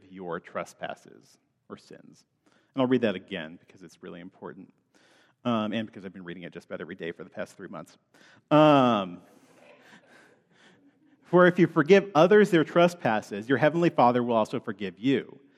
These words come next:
But if you do not forgive others their trespasses, neither will your Father forgive your trespasses."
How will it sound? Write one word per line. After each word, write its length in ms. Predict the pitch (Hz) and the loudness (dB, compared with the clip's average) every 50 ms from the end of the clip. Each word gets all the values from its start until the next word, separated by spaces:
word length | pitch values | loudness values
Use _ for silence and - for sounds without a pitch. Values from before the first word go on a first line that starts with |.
| _ _ - - - _ | _ _ -20 -20 -14 _
But 120 | - 151 147 | -2 0 0
if 100 | 143 - | 0 -2
you 80 | 151 | -2
do 160 | 117 127 139 | 0 2 2
not 300 | 135 147 160 202 - - | 4 4 4 4 2 0
forgive 260 | - 202 151 143 117 123 | 0 0 2 2 2 2
others 260 | 117 110 120 113 113 | 2 0 -2 -6 -6
their 140 | - 117 107 | -6 -6 -6
trespasses, 720 | - - 104 95 - - - 107 101 101 - 123 113 110 | -6 -6 -8 -8 -8 -8 -8 -8 -6 -6 -8 -10 -10 -6
neither 300 | 127 123 127 135 143 143 | -4 -2 -2 0 0 -2
will 240 | 135 143 135 135 143 | -2 -2 -4 -4 -4
your 300 | 143 - - 139 143 143 | -6 -8 -4 -4 -4 -2
Father 400 | 143 - 120 107 101 101 104 104 | 0 0 0 0 0 -2 -4 -6
forgive 500 | - - 120 104 - 104 95 95 90 98 | -6 -8 -10 -10 -8 -6 -6 -6 -8 -10
your 280 | 101 95 95 85 92 | -14 -14 -12 -12 -12
trespasses." 960 | - - - 110 104 104 - - - 104 - - - - - - - - - _ | -12 -12 -10 -8 -8 -8 -10 -12 -14 -14 -14 -14 -16 -20 -20 -20 -20 -20 -20 _